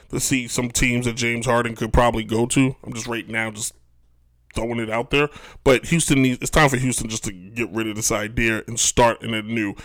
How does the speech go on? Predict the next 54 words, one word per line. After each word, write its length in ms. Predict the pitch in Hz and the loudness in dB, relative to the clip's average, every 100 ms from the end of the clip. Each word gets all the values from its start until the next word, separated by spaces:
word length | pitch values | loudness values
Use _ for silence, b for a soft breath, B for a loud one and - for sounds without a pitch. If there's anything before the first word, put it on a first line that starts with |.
| B B | B B
I 100 | 127 | 4
know 120 | 135 | 6
they 120 | 135 | 6
said 220 | 135 123 | 4 2
Mike 200 | 120 117 | 0 -2
D'Antoni 440 | 120 113 127 120 117 | -4 -2 -2 -2 -2
wants 140 | 117 | -2
to 100 | 110 | -4
come 180 | 120 113 | -2 0
back, 280 | 113 117 110 | 0 0 -4
but 220 | 117 113 - | -6 -6 -4
I 100 | 113 | -2
would 160 | 123 120 | 0 -2
even 300 | 113 113 110 | -4 -4 -4
like, 260 | 110 107 | -4 -4
"All 80 | 98 | -2
right, 180 | 104 95 | -2 -4
Mike, 220 | 98 95 | -6 -4
we're 100 | 113 | -4
just 120 | 131 | -2
gonna 140 | 127 104 | -4 -4
do 80 | 104 | -6
something 260 | - 82 | -6 -8
different, 340 | 98 - 82 87 | -10 -8 -10 -12
man, 200 | 90 - B B B | -14 -14 B B B
'cause 160 | - 123 | -2 2
this 160 | 123 | 4
ain't 200 | 127 107 | 2 2
working." 400 | 113 107 - - - _ | 0 -2 -4 -14 -16 _
You, 240 | 127 127 110 | -2 -2 0
the, 220 | 120 104 | -2 -2
in, 360 | 120 110 82 123 | -2 -6 -10 -4
the 160 | 123 117 | -2 -2
current 480 | - 156 165 165 - | 2 4 4 2 -2
team 280 | - 135 | 0 2
they 120 | 123 120 | 2 0
have 200 | 117 113 | 0 -2
right 140 | 107 | -2
now 260 | 120 117 110 B B B | -2 -2 -4 B B B
is 100 | 127 | 0
not 180 | 120 | 2
winning 260 | 95 123 117 | 2 2 2
a 40 | |
championship 600 | 110 - 123 120 117 - - _ - | 0 2 2 2 -2 -6 -8 _ 2
unless, 720 | 156 226 220 127 147 - - - b b b b b _ _ - | 4 6 6 4 0 -6 -10 -16 b b b b b _ _ -16
unless 800 | 98 120 175 165 120 131 - - b b b b b b | -6 0 4 4 2 -2 -6 -10 b b b b b b
Houston 480 | - 156 147 - 131 | -4 0 0 -2 -4
could 140 | 131 | -4
find 340 | - 127 120 117 | -2 -2 -2 -6
a 40 | |
way 420 | 113 117 120 117 | -6 -4 -4 -4
to 180 | 113 123 | -4 -8
bring 420 | 117 123 123 123 | -4 -4 -4 -4
in 380 | 120 117 110 107 | -4 -2 -4 -6